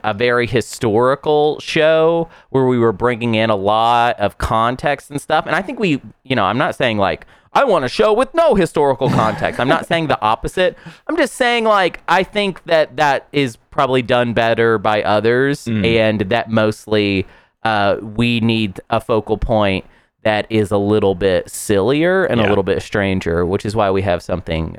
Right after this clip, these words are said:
Speaker 1: uh, different cooking,
Speaker 2: Yeah.
Speaker 1: uh, in,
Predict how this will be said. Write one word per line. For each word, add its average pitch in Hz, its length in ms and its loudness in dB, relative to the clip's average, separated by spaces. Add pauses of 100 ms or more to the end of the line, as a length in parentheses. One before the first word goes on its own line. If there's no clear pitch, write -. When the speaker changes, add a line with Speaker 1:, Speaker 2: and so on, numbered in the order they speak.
Speaker 1:
uh, 82 300 0
different - 460 -6
cooking, 80 580 -6
Speaker 2:
Yeah. - 160 -12
Speaker 1:
uh, 87 360 2
in, 92 400 0